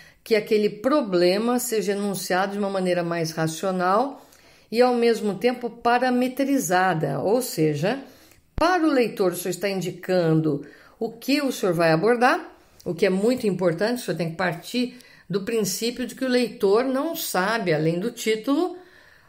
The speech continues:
os elementos necessários. Portanto, o senhor vai ter que fornecer esses elementos necessários até como uma base comum pra gente saber. Bom, ela tá falando de responsabilidade civil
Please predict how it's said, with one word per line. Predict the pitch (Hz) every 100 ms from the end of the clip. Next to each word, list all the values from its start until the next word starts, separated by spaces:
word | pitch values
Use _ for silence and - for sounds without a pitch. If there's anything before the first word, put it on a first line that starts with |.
| _
os | 269 240
elementos | 262 254 226 220 233 247 240
necessários. | 262 285 - 226 156 135 -
Portanto, | 170 160 151 147
o |
senhor | 175 175
vai | 175 170
ter | 202
que | 220 -
fornecer | 220 208 180 160 240
esses | 240 196 170
elementos | 165 160 160 160
necessários | 160 151 160 165 160 180 - - - - -
até | 214 196 - 226 254 269 -
como | 214 196
uma | 196 196
base | 165 160 160 160
comum | 160 240 214 240 277 - -
pra | 254
gente | 247 277 277
saber. | 359 262 254 180 151
Bom, | 170 147
ela | 147 160
tá | 190
falando | 202 196 185
de | 185
responsabilidade | 190 - 185 185 185 180 175 -
civil | 170 175 233 269